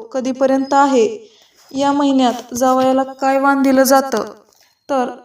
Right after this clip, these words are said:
जावयाला काय वाण द्यावं, कसं द्यावं, जावयाला वाण का देतात, या महिन्यामध्ये सुवासिनी, सुवासिनी महिला पायामध्ये जोडवी देखील बदलतात, यामागे काय शास्त्र आहे?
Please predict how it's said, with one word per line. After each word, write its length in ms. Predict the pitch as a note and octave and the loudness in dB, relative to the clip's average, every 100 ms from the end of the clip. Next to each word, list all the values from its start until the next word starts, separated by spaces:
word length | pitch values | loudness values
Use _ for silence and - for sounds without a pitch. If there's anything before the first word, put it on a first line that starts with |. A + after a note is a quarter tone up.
| B3+ | 0
जावयाला 420 | C4 C4 C4+ C#4 | 2 4 2 0
काय 380 | C#4 C#4 C4+ C4+ | -2 -2 0 2
वाण 260 | C#4 C4+ | 0 2
द्यावं, 480 | C#4 C#4 A#3 A3+ A#3 - | 2 2 2 -2 -4 -8
कसं 280 | C4+ C4 C#4 C4+ | -6 -2 0 2
द्यावं, 420 | C4+ A#3+ A3 A3 - - - - - - C4 | 4 4 2 -2 -10 -18 -18 -18 -18 -6 2
जावयाला 480 | C4+ C4+ C#4 C4+ C4+ | 4 4 4 2 2
वाण 260 | C4+ C#4 | 2 0
का 200 | C#4 D4 | 0 0
देतात, 380 | B3+ C4+ B3+ A3+ A3+ B3+ | 2 0 0 -2 -2 0
या 120 | C4+ | 0
महिन्यामध्ये 720 | C4+ C4+ C4+ C4+ B3+ B3 A3+ A3+ - - - | 0 0 0 0 0 0 0 -2 -14 -14 -4
सुवासिनी, 600 | C4+ C4+ C4+ C#4 B3 A3+ - - _ _ _ _ _ _ _ | 0 0 0 0 0 -2 -8 -20 _ _ _ _ _ _ _
सुवासिनी 480 | - C#4 C#4+ C#4+ C#4 | -8 -2 0 0 0
महिला 360 | C#4 D4 C4 A#3 | 0 2 2 0
पायामध्ये 640 | A#3 C4 C4 C4 C4 C4+ | 0 -2 0 0 0 0
जोडवी 340 | B3+ C#4 B3+ C4 | 2 0 0 0
देखील 340 | C4 C4+ C4+ | -2 -4 -2
बदलतात, 480 | C4+ B3 A#3 A3 G3+ G3+ B3 | 0 0 -2 -2 -6 -6 -4
यामागे 460 | B3+ B3+ C4 B3+ | 0 2 0 0
काय 240 | B3+ C4 B3+ | 0 0 0
शास्त्र 400 | C4 C4+ C4 C4+ | -2 -4 -2 0
आहे? 520 | C4 B3 G3+ G3+ _ | 0 0 -4 -10 _